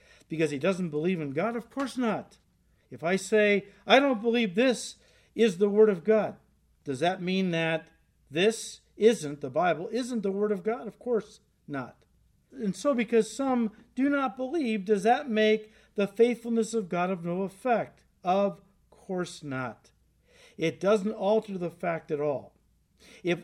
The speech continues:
all mankind were to agree that God has been unfaithful to his promises, it would only prove that all are liars and God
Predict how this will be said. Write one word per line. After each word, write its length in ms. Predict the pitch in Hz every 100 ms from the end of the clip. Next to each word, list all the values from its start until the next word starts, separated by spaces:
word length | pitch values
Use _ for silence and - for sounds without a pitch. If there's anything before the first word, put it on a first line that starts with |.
| -
all 240 | 220 285
mankind 760 | 262 247 240 220 208 233 233
were 120 | 202 190
to 180 | 185
agree 320 | 175 143 208 196
that 260 | 185 156
God 420 | 151 190 208 202
has 260 | 160 185 180
been 180 | 160 180
unfaithful 680 | 170 160 - 226 226 220 214
to 160 | 190
his 160 | 180 160
promises, 720 | - 190 190 180 196 190 175 - - - -
it 160 | 185
would 160 | 175 175
only 320 | 190 226 220
prove 500 | 214 - 208 190 165
that 220 | 170 175
all 420 | - 208 226 240 233
are 200 | 214 208
liars 640 | 202 180 156 151 156 156
and 280 | - 143 139
God 460 | 156 165 170 170